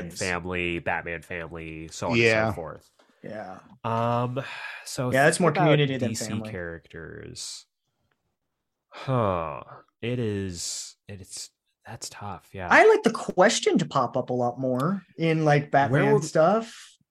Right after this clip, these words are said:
Speaker 1: you know, but I also
Speaker 2: the
Speaker 1: would
Speaker 2: detective
Speaker 1: love
Speaker 2: stuff, that would be interesting.
Speaker 3: I also
Speaker 1: Yeah.
Speaker 3: want better for him than that, though.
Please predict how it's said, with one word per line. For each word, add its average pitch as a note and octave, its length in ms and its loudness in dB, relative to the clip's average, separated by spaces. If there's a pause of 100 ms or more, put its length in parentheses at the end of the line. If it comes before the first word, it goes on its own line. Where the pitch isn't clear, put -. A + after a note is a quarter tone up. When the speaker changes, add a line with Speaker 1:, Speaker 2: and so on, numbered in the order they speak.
Speaker 1:
you D#3+ 160 -6
know, F3+ 380 4
but D#3+ 240 4
I G3+ 240 4
also G#3 320 2
Speaker 2:
the F3 100 -2
Speaker 1:
would D3+ 120 -4
Speaker 2:
detective C3+ 220 2
Speaker 1:
love E3+ 200 8
Speaker 2:
stuff, A#2+ 320 -6
that A2 120 -6
would G#2+ 120 -6
be A2 80 -10
interesting. G#2 680 -4 (220)
Speaker 3:
I A3+ 80 12
also A#3+ 220 12
Speaker 1:
Yeah. F#3+ 60 12
Speaker 3:
want E3 160 8
better E3 200 12
for D#3 160 8
him D3+ 200 8
than C3 180 4
that, D#3+ 280 6
though. G#2 260 -2